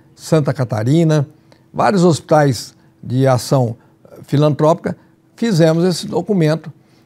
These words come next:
e esse documento deu muito resultado. Hoje eu tô fazendo essa experiência,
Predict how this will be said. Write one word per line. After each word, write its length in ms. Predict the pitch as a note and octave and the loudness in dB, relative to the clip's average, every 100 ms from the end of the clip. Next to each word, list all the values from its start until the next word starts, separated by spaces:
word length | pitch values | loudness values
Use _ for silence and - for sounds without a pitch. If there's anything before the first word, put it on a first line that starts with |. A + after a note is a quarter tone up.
| _ | _
e 180 | - F#3+ | -2 0
esse 140 | F3 | 0
documento 360 | C#3 C3+ D#3 D#3+ | -4 -2 -4 -2
deu 140 | C#3 | 0
muito 260 | C3 D#3 C3+ | 2 2 2
resultado. 520 | B2 G#2+ A2 - - - _ _ _ _ _ _ _ | -2 -2 -6 -10 -10 -18 _ _ _ _ _ _ _
Hoje 220 | E3+ F#3+ | 2 4
eu 60 | G#3 | 2
tô 160 | G3+ | 0
fazendo 340 | F3+ E3 D3+ C#3 | 0 2 2 0
essa 140 | - | -2
experiência, 600 | C#3+ - D#3 C#3+ D3+ G#3 | -4 -2 0 2 0 -4